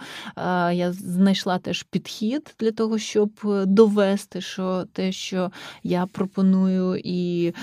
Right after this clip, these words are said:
е, як сучасне мистецтво, е, м, це,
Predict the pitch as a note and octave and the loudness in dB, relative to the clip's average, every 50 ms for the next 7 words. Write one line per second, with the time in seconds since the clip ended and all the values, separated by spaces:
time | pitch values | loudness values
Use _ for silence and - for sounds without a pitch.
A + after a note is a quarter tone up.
0 | - - - - - A#2+ D3+ C#3+ D3+ E3 E3+ F3+ F#3 F3 - - - F#3 F#3 F3+ | -12 -12 -14 -12 -8 -6 -4 -4 -2 -2 0 -2 -2 -2 -4 -8 -6 -4 -2 -2
1 | F3 - - F#3+ - - E3+ F#3 - - G3 F3 F3 F3+ - - - F3+ F3 F3 | -4 -4 -6 -6 -2 -2 -2 -2 -2 -4 -4 -4 -4 -6 -8 -6 -4 -4 -4 -4
2 | - - - F#3 F3+ F3 F3 E3+ E3+ F3 - - - - - A3 - - - E3 | -8 -14 -12 -8 -6 -6 -4 -4 -4 -6 -8 -12 -16 -14 -14 -16 -16 -12 -10 -8
3 | F3 E3 E3 D#3+ E3 D#3+ D#3 D#3 D#3 D#3 D3 C#3+ D3+ D#3 D#3+ C#3+ D3 C#3+ C3 B2+ | -6 -6 -6 -4 -6 -6 -6 -6 -6 -4 -4 -6 -6 -6 -8 -8 -8 -8 -8 -8
4 | C#3 C3 A#2 D3 C#3+ - - - F3 E3+ F3 F3 F3 F3 E3+ | -10 -10 -10 -12 -14 -14 -12 -8 -6 -4 -4 -4 -4 -4 -4